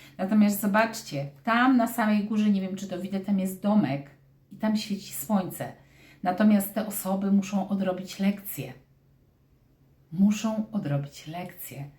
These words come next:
Muszą pokazać siłom wyższym,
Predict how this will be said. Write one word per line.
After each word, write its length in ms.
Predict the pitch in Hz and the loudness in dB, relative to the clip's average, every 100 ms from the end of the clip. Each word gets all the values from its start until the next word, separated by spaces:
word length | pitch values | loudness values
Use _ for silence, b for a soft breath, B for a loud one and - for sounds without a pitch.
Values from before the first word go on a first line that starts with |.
| B B B - | B B B -8
Muszą 300 | 147 202 190 | 2 4 4
pokazać 680 | 185 - 190 254 262 247 - | 0 -2 0 2 2 -2 -6
siłom 480 | - 180 214 202 | -6 0 4 4
wyższym, 840 | 185 156 143 - - 147 170 226 - | 2 -4 -6 -8 -2 -2 0 -2 -6